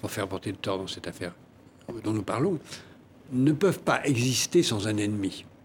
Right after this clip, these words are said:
La, la, la nature du système politique américain, que le président Eisenhower avait bien dénoncé en quittant ses fonctions, euh, pour les laisser, euh, à monsieur Kennedy,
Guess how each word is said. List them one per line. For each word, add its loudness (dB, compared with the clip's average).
La, -4
la, -4
la -6
nature 2
du -4
système -6
politique -6
américain, 0
que -4
le -6
président -4
Eisenhower -2
avait -4
bien -2
dénoncé -4
en -4
quittant -2
ses -6
fonctions, -2
euh, -8
pour -2
les 0
laisser, -2
euh, -8
à -6
monsieur -6
Kennedy, 0